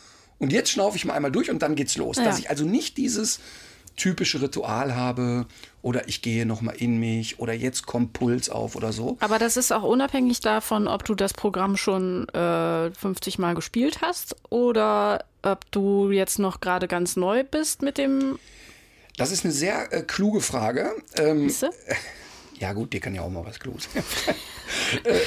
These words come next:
Speaker 1: nein, es ist tatsächlich eine kluge Frage, denn du hast recht, ich mache ja immer, wir spielen so hundertachtzig Tourtermine pro Tour und hundertfünfzig davon ist tatsächlich die Tour mit Bühnenbild und allem drum und dran und dreißig sind sogenannte Warm-up-Termine. Und in den Warm-up-Terminen gehen wir ja in kleinere Hallen, so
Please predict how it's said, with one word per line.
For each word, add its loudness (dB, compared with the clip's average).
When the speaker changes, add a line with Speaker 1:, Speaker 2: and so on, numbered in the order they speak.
Speaker 1:
nein, 2
es 0
ist -2
tatsächlich 0
eine 0
kluge 0
Frage, -2
denn 0
du 0
hast -2
recht, -4
ich -4
mache -2
ja -2
immer, 0
wir -2
spielen 2
so 0
hundertachtzig 0
Tourtermine 2
pro 0
Tour 2
und 0
hundertfünfzig 4
davon 0
ist -2
tatsächlich -2
die -8
Tour 4
mit 0
Bühnenbild 2
und -2
allem 2
drum -2
und -6
dran -2
und 0
dreißig 0
sind -2
sogenannte 0
Warm-up-Termine. -2
Und -2
in 4
den 6
Warm-up-Terminen 2
gehen 2
wir 4
ja 2
in -2
kleinere 0
Hallen, 4
so 2